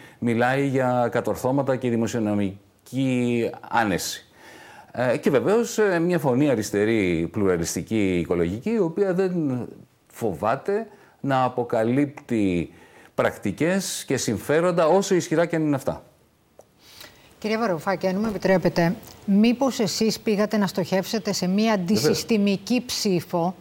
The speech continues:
Speaker 2: η οποία το δεκαπέντε υπήρχε, ήταν πολύ ενεργή, γιατί τότε είχαμε μνημόνια και ο κόσμος αντιδρούσε πολύ,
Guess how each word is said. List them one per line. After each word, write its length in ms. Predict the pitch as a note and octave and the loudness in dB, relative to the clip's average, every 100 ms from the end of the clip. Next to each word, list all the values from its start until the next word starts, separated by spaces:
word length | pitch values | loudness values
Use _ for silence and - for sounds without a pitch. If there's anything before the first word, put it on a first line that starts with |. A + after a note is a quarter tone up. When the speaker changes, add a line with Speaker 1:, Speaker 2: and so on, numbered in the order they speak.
| - - - | -16 -20 -4
Speaker 2:
η 200 | G#3+ G#3+ | 2 4
οποία 380 | G3 - C#4+ C4 | 2 2 2 2
το 140 | B3 | 0
δεκαπέντε 640 | F#3 G3+ F#3+ - A3 A#3 A#3 | 0 0 0 0 2 2 2
υπήρχε, 540 | A#3 - C#4+ A3 - | 2 2 2 2 0
ήταν 280 | E3+ G3 A3+ | -2 0 -2
πολύ 340 | G3 G#3 C4 B3 | 0 2 4 4
ενεργή, 480 | F#3 E3 D3 E3 | 2 0 -2 -2
γιατί 280 | F#3 G3+ F#3 | 0 -2 -4
τότε 260 | F3 A3 B3 | -4 -2 -2
είχαμε 300 | A#3 A#3+ A3+ | -2 0 0
μνημόνια 680 | G3+ F#3 F3+ G#3 G#3 G#3+ G3 | 0 0 0 2 2 0 -2
και 160 | G3+ | -2
ο 60 | F3 | -2
κόσμος 540 | F3 A#3 G3+ G#3 F#3 | 0 -2 0 -4 -2
αντιδρούσε 640 | F#3+ F3 F#3 G#3 A#3 - F#3 | -2 0 0 2 0 0 -4
πολύ, 480 | E3 D#3 D#3+ F3 | -2 -2 -2 -4